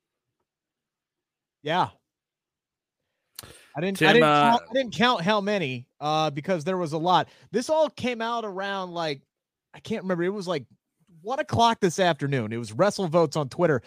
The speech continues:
Speaker 1: said that there was the possibility that there was going to be a small number of talent releases.
Speaker 2: Mm-hmm.
Speaker 1: This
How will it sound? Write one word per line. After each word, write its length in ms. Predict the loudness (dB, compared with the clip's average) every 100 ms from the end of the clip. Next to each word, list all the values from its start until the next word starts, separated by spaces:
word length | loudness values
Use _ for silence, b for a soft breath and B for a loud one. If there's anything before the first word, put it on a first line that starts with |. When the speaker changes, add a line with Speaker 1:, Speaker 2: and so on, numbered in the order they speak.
| b b
Speaker 1:
said 300 | 0 2 4
that 120 | 0 0
there 120 | 0
was 140 | -2
the 80 | -4
possibility 1400 | -6 2 2 2 -2 -6 -6 -6 -2 2 2 2 0 b b
that 140 | -4 2
there 100 | 2
was 140 | 2
going 200 | 0 0
to 80 | -2
be 360 | -4 -2 -2 -4 b b -4
a 160 | -2
small 760 | -4 -8 -6 0 2 2 2 -2
number 500 | -4 0 -2 -2 2
of 220 | 0 0
talent 380 | -2 2 2 0
releases. 720 | -2 0 0 -4 -10 -14 -20 _ _ _ _
Speaker 2:
Mm-hmm. 280 | -6 -4 -6 -12 _ _ _
Speaker 1:
This 280 | 4 4 4